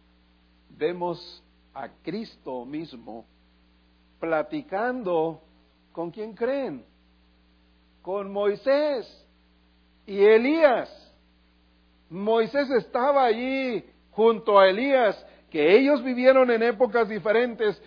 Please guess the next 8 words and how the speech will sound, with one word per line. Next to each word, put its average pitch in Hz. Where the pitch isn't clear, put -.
pero 180
Dios 226
los 185
había 196
juntado 202
en 202
esa 214
experiencia. 190